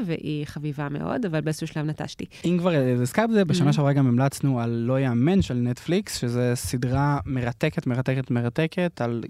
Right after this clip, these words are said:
Speaker 2: אומנם גם למחוזות של הרוצחים סדרתיים, ואולי אונס סדרתי, אבל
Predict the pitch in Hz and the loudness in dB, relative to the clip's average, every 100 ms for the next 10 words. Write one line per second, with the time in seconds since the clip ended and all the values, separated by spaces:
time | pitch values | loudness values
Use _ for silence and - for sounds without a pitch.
0 | - 113 123 131 120 123 120 113 127 123 | -6 -2 -2 -2 -2 -2 -2 -4 -4 -4
1 | 123 131 120 117 - 127 139 120 113 120 | -4 -4 -4 -6 -4 -4 -4 -6 -4 -4
2 | 123 - 90 110 110 - 143 156 139 117 | -4 -4 -6 -4 -6 -4 -4 -4 -4 -6
3 | - 190 - - - - - 123 127 120 | -4 -4 -4 -16 -16 -16 -8 -4 -2 -2
4 | 120 | -4